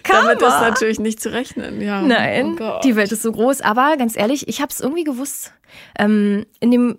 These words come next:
Speaker 1: Kursen, die ich immer mache beim Sport, da hab ich sie vor drei, vier, fünf Jahren das erste Mal mit hingenommen. Hab gesagt, „Komm hier, der ist super, bei dem und dem Trainer, macht am meisten Spaß, komm mit.“ Und sie, die Freundschaft ging auseinander und sie war halt immer da, sie war auch immer mit in den Kursen und sie stand immer vor mir noch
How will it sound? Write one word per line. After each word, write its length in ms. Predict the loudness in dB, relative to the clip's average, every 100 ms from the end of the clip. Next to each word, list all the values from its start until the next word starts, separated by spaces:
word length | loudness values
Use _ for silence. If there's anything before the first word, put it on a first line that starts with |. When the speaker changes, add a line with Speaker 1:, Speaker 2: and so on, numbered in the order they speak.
| _ -8
Speaker 1:
Kursen, 460 | -2 0 2 2
die 80 | 0
ich 80 | -2
immer 140 | -2
mache 200 | 0 0
beim 140 | -2 -2
Sport, 640 | -6 -6 -2 -4 -6 -14 _ _ _ _ _ _
da 100 | -2
hab 100 | 0
ich 120 | 0
sie 160 | 0 0
vor 160 | 0 -2
drei, 380 | 0 2 2 0
vier, 400 | -4 -2 -2 -2
fünf 440 | -4 -4 -8 -18 _
Jahren 300 | -2 0 2
das 120 | 0 0
erste 320 | -2 -2 -2
Mal 120 | 0
mit 140 | 0 0
hingenommen. 600 | 0 2 0 0 -4 -8
Hab 140 | -10
gesagt, 240 | -6 -6 -4
„Komm 180 | -4 -2
hier, 220 | -2 -2
der 180 | -2 -2
ist 100 | -6
super, 300 | -4 0 2
bei 120 | 2
dem 180 | 0 0
und 100 | 0
dem 120 | -2
Trainer, 280 | -2 -2 -2
macht 180 | -4 -6
am 80 | -8
meisten 240 | -8 -10
Spaß, 300 | -12 -14 -10
komm 180 | -4 -4
mit.“ 160 | -6 -12 -20 -20 -20 -20 -20 _ _
Und 180 | -4 -2
sie, 420 | -2 0 0 -2 -8 -10
die 120 | -6
Freundschaft 320 | 0 0 0
ging 120 | 0 0
auseinander 640 | 2 0 0 0 2 2
und 140 | 0
sie 120 | 0 0
war 120 | 2
halt 140 | 0
immer 260 | 0 2 2
da, 240 | 2 2
sie 120 | 0
war 100 | 0
auch 100 | -2
immer 200 | -2 0
mit 140 | 2 2
in 100 | 0
den 100 | -4
Kursen 400 | -4 -6 -4 -4
und 100 | -4
sie 100 | -4
stand 220 | -2 -4
immer 220 | 0 0
vor 260 | 0 0 0
mir 140 | 2
noch 280 | 0 -2 -6